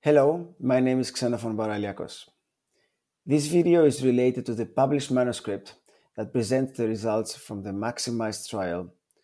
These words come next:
which assessed the efficacy of secukinumab in patients with psoriatic arthritis and axial manifestations, with inadequate response to N SAIDs.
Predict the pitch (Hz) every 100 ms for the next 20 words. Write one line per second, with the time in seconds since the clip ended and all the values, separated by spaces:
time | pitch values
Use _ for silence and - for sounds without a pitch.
0 | _ _ _ 113 107 104 - 139 - 120
1 | - 135 135 117 - 117 113 - - 113
2 | - 139 139 127 117 110 104 101 95 _
3 | _ _ _ _ _ 127 127 120 117 113
4 | 113 104 - 117 117 113 104 92 110 95
5 | 95 95 - - _ 113 104 101 - 101
6 | 98 95 95 - 101 98 - - - -
7 | _ _ _ _ _ 131 - - 120 123
8 | 123 - 110 - 101 - 101 98 - -
9 | _ 101 85 - - - - -